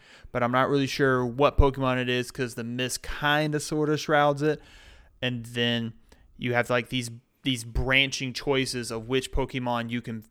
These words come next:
battle until I think it's four rounds or five rounds you face the legendary Pokemon.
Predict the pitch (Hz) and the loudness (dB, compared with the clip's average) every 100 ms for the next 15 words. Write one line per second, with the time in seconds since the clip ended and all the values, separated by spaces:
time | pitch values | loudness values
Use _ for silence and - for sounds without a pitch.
0 | - 131 135 113 110 _ _ _ _ _ | 0 2 2 -2 -8 _ _ _ _ _
1 | _ _ - - 127 - 120 - 151 175 | _ _ -20 -8 -6 -4 -4 -4 -4 -6
2 | 135 - - - 127 135 151 156 165 165 | -6 -10 -16 -6 -2 0 -2 -2 -4 -4
3 | 165 160 - 123 113 120 113 113 107 - | -6 -10 -12 -6 -2 -2 -2 -6 -8 -12
4 | - - 123 127 117 113 - - - 139 | -16 -12 -8 -2 -2 -4 -10 -14 -18 -12
5 | 117 110 113 120 180 175 156 113 107 - | -10 -10 -10 0 2 2 0 -2 -4 -8
6 | 123 - - | -10 -10 -12